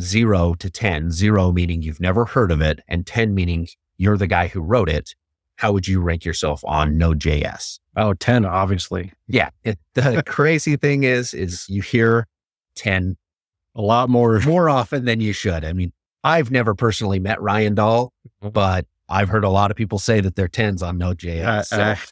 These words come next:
Speaker 2: <laughs> that, that, that is funny. And, and our follow-up always like, "Oh, you're the guy that wrote it," you know? And they're
Speaker 1: Yeah.
Speaker 2: like, "Oh, well, I just know it really
Speaker 1: "I'm
Speaker 2: well."
Speaker 1: just really, really good."
Speaker 2: Yeah.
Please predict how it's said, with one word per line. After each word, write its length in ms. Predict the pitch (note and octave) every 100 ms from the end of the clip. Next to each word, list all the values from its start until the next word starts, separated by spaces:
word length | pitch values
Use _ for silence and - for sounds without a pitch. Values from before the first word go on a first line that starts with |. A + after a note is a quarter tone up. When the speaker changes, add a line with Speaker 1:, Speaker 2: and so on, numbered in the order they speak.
| _ _ -
Speaker 2:
<laughs> 480 | - _ _ _ -
that, 160 | B2+
that, 140 | C3 C3
that 200 | B2+ B2+
is 160 | C3
funny. 320 | - B2+ A2+ G#2+
And, 160 | B2+ A#2
and 180 | B2+ B2
our 220 | A#2+ A2+
follow-up 460 | - C3+ D3 A#2+ A#2+
always 340 | A2+ A#2+ G#2
like, 160 | A2 F#2+
"Oh, 180 | F#3+ E3+
you're 180 | C3+
the 100 | D3+
guy 200 | C3+ C#3+
that 120 | C3 A#2+
wrote 260 | B2+ D3+
it," 160 | G3 G#3
you 180 | E3+ D#3+
know? 280 | E3+ F3+ F3+
And 120 | C3+
they're 120 | C3+ B2
Speaker 1:
Yeah. 60 | A#2
Speaker 2:
like, 160 | A#2 -
"Oh, 220 | D#3 C#3
well, 240 | A2 C#3+ C3
I 240 | G#2+ A#2
just 200 | A#2 G2+
know 120 | G#2+
it 60 | G#2
really 260 | G2 G2 F#2+
Speaker 1:
"I'm 120 | F#2+
Speaker 2:
well." 80 | G2
Speaker 1:
just 160 | -
really, 400 | G#2 A2 A#2 F2+
really 300 | F2 F2+ E2
good." 260 | C#2+ F2+ C#2+
Speaker 2:
Yeah. 140 | E2+